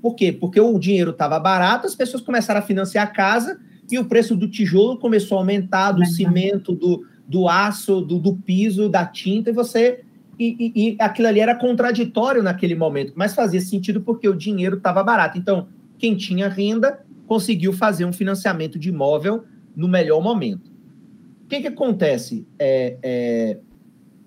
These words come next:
Speaker 1: é, quando o Banco Central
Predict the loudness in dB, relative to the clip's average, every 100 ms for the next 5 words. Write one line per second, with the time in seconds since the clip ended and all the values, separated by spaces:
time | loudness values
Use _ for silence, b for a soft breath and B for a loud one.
0 | -12 -6 -4 -2 -2 -4 -6 -12 -20 _
1 | _ -20 -20 _ -20 _ -20 -20 -20 -18
2 | -8 -4 -2 0 0 0 -2 -6 -6 -6
3 | -6 -2 0 0 -2